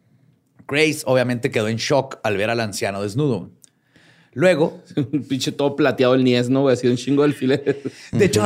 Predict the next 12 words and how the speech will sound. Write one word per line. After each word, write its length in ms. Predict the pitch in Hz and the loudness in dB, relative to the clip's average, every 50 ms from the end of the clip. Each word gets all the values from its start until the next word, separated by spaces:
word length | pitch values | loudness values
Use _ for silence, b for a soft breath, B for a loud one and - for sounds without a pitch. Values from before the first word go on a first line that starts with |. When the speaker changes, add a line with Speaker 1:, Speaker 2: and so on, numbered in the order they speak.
| 208 - | 0 2
Speaker 2:
Brillaba 500 | 143 180 180 180 147 143 165 180 190 196 | 4 4 4 6 6 4 2 4 2 0
su 140 | 185 - 170 | 2 2 2
niés. 480 | 139 131 135 135 143 147 135 - - - B B B B B B _ _ 359 349 | 4 4 4 2 2 0 -2 -6 -10 -12 B B B B B B _ _ -8 -4
Speaker 1:
nosotros 420 | 277 254 220 220 214 208 233 226 | -2 0 2 2 4 4 2 2
pasó 280 | 226 247 185 180 208 202 | 2 2 2 2 0 0
cuando 240 | 208 196 175 180 170 | 0 0 2 2 2
vivía 340 | 160 156 151 151 156 170 175 | 2 4 4 4 2 2 2
con 340 | - 190 196 196 190 180 170 | 2 4 4 4 2 2 -2
mi 180 | 160 151 135 123 | 0 0 0 0
roomie, 280 | 123 156 185 214 262 | 2 2 2 0 0
con 100 | - 175 135 | -2 -2 0
Julio, 300 | 143 185 208 262 302 | 0 0 0 0 -2